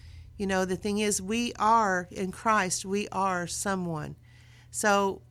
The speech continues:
fathers, if you're out there and you feel like you're not anything, or you're not a good father, or, or maybe you don't think your kids love you,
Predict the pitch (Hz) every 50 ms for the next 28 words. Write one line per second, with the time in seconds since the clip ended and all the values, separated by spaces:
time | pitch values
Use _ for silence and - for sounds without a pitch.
0 | - - - - - 247 240 254 247 269 240 - 247 208 - 220 208 - 214 226
1 | 247 247 - - 240 233 233 226 220 202 175 175 170 160 - - 214 208 208 208
2 | 208 202 196 190 - - 196 180 175 170 165 190 185 196 196 202 202 208 - -
3 | 185 196 202 208 202 196 - 202 202 202 190 170 170 165 165 165 185 196 196 196
4 | 196 185 165 190 185 180 - - - 196 180 185 185 190 190 185 185 165 147 160
5 | - - - - - - - - 190 175 170 165 170 165 - - 190 202 202 214
6 | 214 220 214 208 208 208 208 202 202 202 - 190 - 208 202 196 - - 214 190
7 | - - - 214 196 180 - - 196 190 190 190 185 202 196 196 196 196 202 196